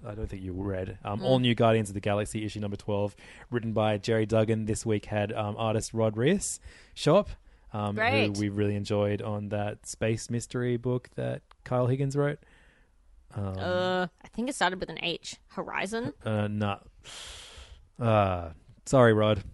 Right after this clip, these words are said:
Speaker 1: We forgot. Sorry,
Speaker 2: Yeah.
Speaker 1: Kyle.
Speaker 2: Good
Speaker 1: Sorry,
Speaker 2: lord.
Speaker 1: other writer who
Speaker 2: It
Speaker 1: wrote
Speaker 2: was
Speaker 1: it with
Speaker 2: really
Speaker 1: you.
Speaker 2: good.
Speaker 1: It was really great. Such a good mystery book in space, too.
Speaker 2: Yeah.
Speaker 1: <laughs> Um, but, uh, uh, we also saw him on, uh, the, um, Secret Empire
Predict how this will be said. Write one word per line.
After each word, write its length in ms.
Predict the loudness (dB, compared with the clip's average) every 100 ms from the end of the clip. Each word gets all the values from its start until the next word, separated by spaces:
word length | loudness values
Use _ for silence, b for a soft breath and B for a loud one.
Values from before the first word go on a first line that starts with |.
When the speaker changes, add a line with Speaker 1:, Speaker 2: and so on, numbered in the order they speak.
| -18 -12
Speaker 1:
We 80 | -10
forgot. 280 | -8 -10 -12 -16 -20 -10
Sorry, 180 | -2 0
Speaker 2:
Yeah. 240 | 2 2 2
Speaker 1:
Kyle. 120 | 0
Speaker 2:
Good 280 | -4 -12 2
Speaker 1:
Sorry, 200 | 4 6
Speaker 2:
lord. 120 | 6
Speaker 1:
other 120 | 4
writer 280 | 2 2 0
who 60 | 2
Speaker 2:
It 40 |
Speaker 1:
wrote 60 | 4
Speaker 2:
was 80 |
Speaker 1:
it 40 | 4
with 60 | 6
Speaker 2:
really 100 | 6
Speaker 1:
you. 40 | 6
Speaker 2:
good. 220 | 8 8
Speaker 1:
It 40 |
was 180 | 6 4
really 240 | 8 8 8
great. 300 | 6 4 0 _ -10
Such 180 | -6 -4
a 40 |
good 160 | -2 -2
mystery 320 | -4 -6 -6
book 200 | -6 -8
in 120 | -8
space, 360 | -6 -4 -4 -6
too. 260 | -6 -6 -8 -2
Speaker 2:
Yeah. 360 | 4 4 4 0
Speaker 1:
<laughs> 60 | -4 -2 0 -2 -6 -12 _ -20 B -10 B
Um, 440 | 6 8 8 6 4
but, 220 | 8 8
uh, 400 | 8 6 4 2 -4 -16 _ _ -2
uh, 300 | 2 2 2
we 100 | 2
also 160 | 2
saw 140 | 0 0
him 140 | 0
on, 160 | -2 -2
uh, 240 | -4 -4 -8
the, 440 | -8 -6 -4 -6 -8
um, 400 | -8 -10 -12 -14 -16 -16 _ _ -8
Secret 320 | -2 0 0
Empire 420 | 2 4 4 2